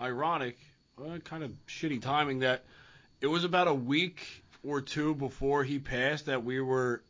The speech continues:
talking about how great it would be if Fake Diesel and Fake Razor Ramon came back for, it was, well, it was one of the anniversaries. Was it an anniversary show? We said instead of having,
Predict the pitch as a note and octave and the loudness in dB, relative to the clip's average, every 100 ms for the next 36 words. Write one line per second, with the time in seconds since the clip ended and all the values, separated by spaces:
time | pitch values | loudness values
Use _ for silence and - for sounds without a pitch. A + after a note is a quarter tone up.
0 | _ - D3+ C#3+ C3+ C3+ C3 C3 A#2 B2+ | _ -4 2 2 2 2 4 4 4 2
1 | A2+ A#2+ B2 B2+ B2 A2 B2+ B2+ B2+ A#2 | 0 2 2 2 0 0 0 2 0 0
2 | A#2 - - - - _ _ _ _ - | -2 -4 -20 -20 -20 _ _ _ _ -8
3 | - C#3 A#2+ C#3 C#3 C3+ C3+ A#2+ A2 B2+ | 2 4 4 2 4 4 2 2 0 2
4 | A#2+ B2 A#2+ A#2 A#2 A#2 B2 A#2+ A2+ A2 | 2 0 -4 0 0 2 4 2 0 -8
5 | _ _ - C#3+ B2+ A#2 A#2 C3 C3+ - | _ _ 0 2 2 4 4 4 2 -12
6 | _ - - C#3 C3 B2+ B2 - D3 E3+ | _ -20 2 6 8 8 4 2 2 4
7 | F3 - C3+ G3+ D#4+ G3+ F3 B3 E4 D3+ | 2 -2 0 2 4 4 4 4 4 6
8 | E3 C#3+ F#3+ - A2+ F#2 A2 G3+ F4 E4 | 4 6 4 2 -2 -6 -2 4 4 6
9 | D#4+ D4 D4+ C#4+ D4+ C4 D4 C#4+ - - | 6 6 4 6 4 6 6 6 2 -12
10 | - - C#3+ F3 F3 E3 D#3 C#3+ E3+ E3+ | -16 -2 2 8 8 8 4 2 4 4
11 | D#3 E3 E3 D#3+ D#3+ D3 C#3 | 4 4 4 4 2 2 -2